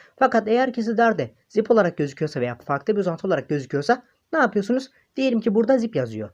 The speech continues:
Nokta zip yazan kısmı siliyorsunuz ve ekranda da olduğu gibi buraya M C Up'tan yazmanız yeterli. Daha sonrasında tekrar kaydedip tekrar üzerine bastığınızda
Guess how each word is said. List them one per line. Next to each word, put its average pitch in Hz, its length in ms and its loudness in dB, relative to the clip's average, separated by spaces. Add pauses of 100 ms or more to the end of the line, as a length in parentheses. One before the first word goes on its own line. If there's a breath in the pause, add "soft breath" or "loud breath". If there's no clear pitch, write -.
(120)
Nokta 147 260 0
zip 240 180 -2
yazan 147 240 -2
kısmı - 200 -10
siliyorsunuz 240 540 0 (120)
ve 143 100 0
ekranda 170 340 0
da 175 60 6
olduğu 139 200 0
gibi 196 280 -2 (240 soft breath)
buraya 240 220 6
M 208 200 4
C 180 120 2
Up'tan 151 200 -2
yazmanız 151 440 0 (260)
yeterli. 123 440 0 (140)
Daha 233 140 8
sonrasında 269 380 0
tekrar 262 280 0
kaydedip 175 480 2 (260)
tekrar 233 220 0
üzerine 147 280 -2
bastığınızda 147 400 -2